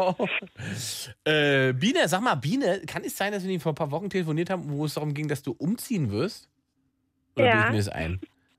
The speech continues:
Speaker 1: Warst du doch, ne?
Speaker 2: Nee.
Speaker 1: Warst du, hast
Speaker 2: Genau,
Speaker 1: du dich,
Speaker 2: das
Speaker 1: hast
Speaker 2: war
Speaker 1: dich
Speaker 2: ich.
Speaker 1: doch hart neu verliebt?
Speaker 2: Ja, immer noch.
Speaker 1: Immer noch? Und wohin
Speaker 2: Ja.
Speaker 1: wolltest du da ziehen?
Speaker 2: Dresden.
Speaker 1: Mm. Dresden. Und? Wird da was draus?
Speaker 2: Ja.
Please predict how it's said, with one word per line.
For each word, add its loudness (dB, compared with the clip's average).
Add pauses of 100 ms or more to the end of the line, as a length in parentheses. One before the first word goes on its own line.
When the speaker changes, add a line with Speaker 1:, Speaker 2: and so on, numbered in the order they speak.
(180)
Speaker 1:
Warst 2
du 2
doch, 4
ne? 0 (220)
Speaker 2:
Nee. 2
Speaker 1:
Warst 0
du, 0
hast 2
Speaker 2:
Genau, 4
Speaker 1:
du 0
dich, 2
Speaker 2:
das 2
Speaker 1:
hast 2
Speaker 2:
war 4 (160)
Speaker 1:
dich 2
Speaker 2:
ich. 2
Speaker 1:
doch -2
hart 2
neu 0
verliebt? -4 (1400)
Speaker 2:
Ja, 0 (100)
immer -2
noch. -4 (100)
Speaker 1:
Immer 4
noch? 0 (560)
Und 0
wohin 2
Speaker 2:
Ja. 2
Speaker 1:
wolltest -2
du -8
da -2
ziehen? -6 (1000)
Speaker 2:
Dresden. -6 (160)
Speaker 1:
Mm. 2 (800)
Dresden. 0
Und? -2 (140)
Wird -2
da 2
was 0
draus? -2 (1000)
Speaker 2:
Ja. -2